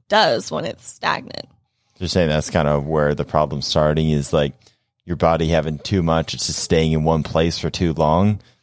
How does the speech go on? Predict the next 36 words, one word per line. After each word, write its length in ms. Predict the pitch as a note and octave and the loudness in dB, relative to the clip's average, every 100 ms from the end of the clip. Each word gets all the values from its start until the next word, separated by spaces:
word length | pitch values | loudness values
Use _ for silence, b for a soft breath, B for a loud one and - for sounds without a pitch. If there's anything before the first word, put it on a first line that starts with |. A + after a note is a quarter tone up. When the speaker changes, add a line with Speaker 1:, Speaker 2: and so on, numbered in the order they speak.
| b _ | b _
Speaker 2:
So 160 | - E2 | -8 -2
now 260 | D2+ D2+ D2 | 2 2 0
it's 120 | - | -2
fermenting. 640 | - C#2+ C#2 C2+ D2 C2+ | -2 0 0 0 0 0
That's 260 | C2+ C2+ - | 0 -2 -4
where 80 | C#2+ | -6
you 160 | C2+ C#2 _ - | -6 -8 _ -12
kind 180 | C2 | -8
of 160 | A1+ - _ _ _ | -8 -10 _ _ _
Speaker 1:
That's 280 | G#3 G#3 G#3+ | 0 0 0
why, 480 | G3 F3+ F3+ G3 - - _ _ _ _ | 2 2 0 -2 -10 -20 _ _ _ _
and 300 | G3 F3+ F3 | -6 -4 -6
tying 220 | A3 F3 D#3 | -4 -4 -4
to 80 | F3+ | -8
the 80 | |
fermenting, 600 | - G3+ F3 G3 F#3+ E3+ A3 | -6 -4 -2 -2 -2 -2 -4
why 380 | A3+ F#3+ F3 E3 | -4 2 2 4
a 120 | D#3+ | 2
lot 160 | F#3 E3 | 2 2
of 60 | E3 | 0
the 40 | |
times, 540 | - F3+ A2+ F3 - - _ - | -4 -2 -2 -4 -8 -10 _ -8
um, 380 | E3 - - b b _ _ _ | -6 -6 -10 b b _ _ _
especially 340 | - C#4 C#4+ F4 | -8 -4 -2 -2
if 80 | D4 | -2
you've 200 | C#4 B3 | -4 -4
had 340 | - F#3+ F#3+ | 0 2 2
sibo, 420 | - A#3 A3 A3 A3 | -2 -2 0 0 -2
because 320 | G3 - - | -10 -10 -8
it's, 360 | E3+ - - - b b b b b b | -6 -6 -8 -12 b b b b b b
um, 140 | F3 F3+ | 2 2
if 160 | G3 | 0
you 60 | G#3+ | 0
had 220 | A3+ F3+ | 2 2
it 100 | G#2+ | 2
once 580 | F#3+ E3+ F#3+ - - | 2 2 2 -2 -4